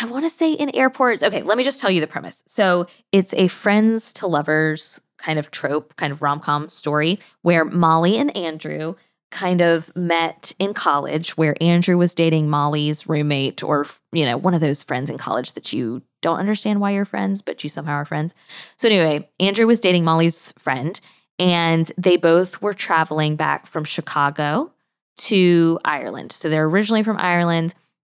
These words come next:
but they live and work in Chicago. And so they were both traveling home for the holiday season. And they get on the plane, and then, this is no spoilers, but Andrew's girlfriend,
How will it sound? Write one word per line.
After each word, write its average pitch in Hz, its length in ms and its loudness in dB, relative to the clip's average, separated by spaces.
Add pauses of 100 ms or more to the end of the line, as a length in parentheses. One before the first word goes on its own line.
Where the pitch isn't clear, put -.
(180)
but 160 460 0 (160)
they 160 500 2
live 175 280 4
and 156 180 0
work 156 260 0
in 151 100 -16
Chicago. 190 600 -2 (200)
And 185 100 -12
so 175 80 0
they 165 80 2
were 156 120 2
both 214 300 0
traveling 170 520 0
home 139 540 -4 (220)
for 180 100 -4
the 156 80 2
holiday 147 320 0
season. - 440 -8 (720)
And 185 80 -8
they 160 100 -2
get 233 160 2
on 247 100 2
the 247 60 0
plane, 170 520 2 (380)
and 175 200 4
then, 156 580 0 (280)
this 165 180 -4
is 180 120 0
no 180 100 6
spoilers, 147 920 0
but 160 580 0 (300)
Andrew's 170 640 4
girlfriend, 196 1000 0